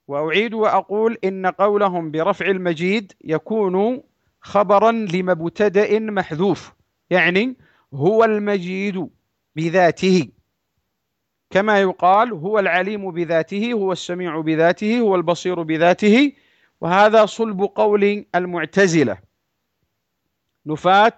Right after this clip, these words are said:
الصفات. فكيف يكون ابن أبي زيد القيرواني الإمام السني السلفي المتبع للكتاب والسنة بسبب هذا التحريف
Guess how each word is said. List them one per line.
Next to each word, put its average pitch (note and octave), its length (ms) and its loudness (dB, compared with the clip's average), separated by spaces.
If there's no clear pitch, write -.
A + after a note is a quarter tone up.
الصفات. F3 800 0
فكيف A#3+ 380 0
يكون A#3 440 0
ابن G#3+ 200 -8
أبي G#3 280 -4
زيد A3 280 0
القيرواني G3 960 0
الإمام F3 720 0
السني F3+ 920 -2
السلفي D#3+ 880 0
المتبع E3 960 0
للكتاب F#3+ 680 2
والسنة A3 680 -4
بسبب G3 540 0
هذا G#3 400 0
التحريف G#3 920 -4